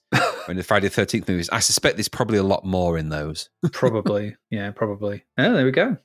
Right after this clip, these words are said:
Speaker 1: Lots of deaths. You could have gone seen just six deaths
Speaker 2: Yeah.
Speaker 1: in the Nightmare on Elm Street four. I did. There you go.
Speaker 2: You did.
Speaker 1: Uh, twelfth of May,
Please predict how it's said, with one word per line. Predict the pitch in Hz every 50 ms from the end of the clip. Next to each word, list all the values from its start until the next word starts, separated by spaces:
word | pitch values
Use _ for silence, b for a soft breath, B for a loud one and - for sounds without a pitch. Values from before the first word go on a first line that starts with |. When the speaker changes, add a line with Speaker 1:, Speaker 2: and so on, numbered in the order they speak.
| _ _ -
Speaker 1:
Lots | 123 113 113 123 - -
of | 123 123
deaths. | 120 113 - - - -
You | 147 147
could | - -
have | 196
gone | 170 139
seen | - - 170 175 165 160 - - _ _ _ _ -
just | - 180 - - - -
six | - - 196 180 - - -
deaths | - 131 110 107 - _ - - - - - _ _ - -
Speaker 2:
Yeah. | 147 160 170 - _ - -
Speaker 1:
in | 127 117 110
the | 104 107
Nightmare | 107 104 - 110
on | 104 104
Elm | 107
Street | - - 98 -
four. | - - 104 101 98 - 120
I | 120 117
did. | 110 - 101 98 98 - - _ _ _
There | - 107 101 98
you | 98
go. | 98 95
Speaker 2:
You | 95
did. | - - 76 B B B B B _ -
Speaker 1:
Uh, | 139 143 147 143
twelfth | - - - 233 247 240 -
of | 160
May, | 147 156 196 254 262 254 -